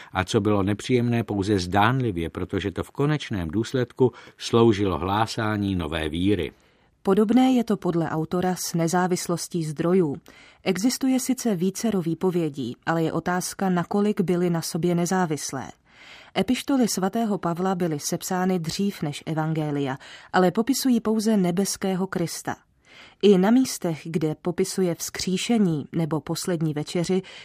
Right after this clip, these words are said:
Speaker 2: se Pavel opírá o přímá zjevení nebo výklad starého zákona. Stejně důležité jsou přitom zdroje, jež neexistují. Nezachovala se žádná výpověď přímého očitého svědka.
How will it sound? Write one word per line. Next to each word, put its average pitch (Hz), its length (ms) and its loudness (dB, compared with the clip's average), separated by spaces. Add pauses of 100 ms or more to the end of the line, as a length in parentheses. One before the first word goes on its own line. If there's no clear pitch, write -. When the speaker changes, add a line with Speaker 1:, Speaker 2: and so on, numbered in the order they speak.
(100)
Speaker 2:
se - 180 0
Pavel 233 360 2
opírá 226 500 0
o 180 100 -2
přímá 240 440 2
zjevení 160 600 0
nebo 165 260 0
výklad 185 440 -2
starého 185 580 0
zákona. 170 540 0 (640)
Stejně 269 440 6
důležité 220 540 2
jsou 175 240 0
přitom 156 440 -4
zdroje, 165 500 -2
jež 185 340 -2
neexistují. 156 960 -4 (200)
Nezachovala 185 640 2
se 170 220 -2
žádná 180 500 0
výpověď 165 440 0 (100)
přímého 208 580 0
očitého 156 500 -4
svědka. - 560 -6